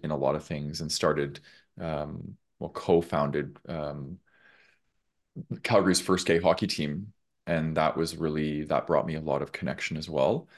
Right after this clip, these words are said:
And, um, again, at those times, I was probably drinking and partying and, and those sorts of things. So I felt really, I felt like my bucket was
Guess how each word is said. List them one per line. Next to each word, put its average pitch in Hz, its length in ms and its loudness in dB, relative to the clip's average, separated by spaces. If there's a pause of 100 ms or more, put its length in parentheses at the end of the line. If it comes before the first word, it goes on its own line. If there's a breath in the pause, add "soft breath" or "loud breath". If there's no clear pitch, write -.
(320 loud breath)
And, 78 680 -4
um, 78 640 -4 (920)
again, 85 280 2
at 78 100 0
those 82 200 2
times, 78 320 0
I 76 80 2
was 76 140 0
probably 76 360 -2
drinking 87 760 2
and 69 300 -4 (420 soft breath)
partying 87 560 2
and, 76 400 -4 (880)
and 92 120 2
those 90 140 4
sorts 95 160 4
of 95 60 -6
things. 147 260 4
So 117 100 8
I 101 100 8
felt 104 300 6
really, 92 380 4
I 87 100 2
felt 85 200 0
like 87 120 -4
my 82 120 2
bucket - 340 -2
was 78 400 4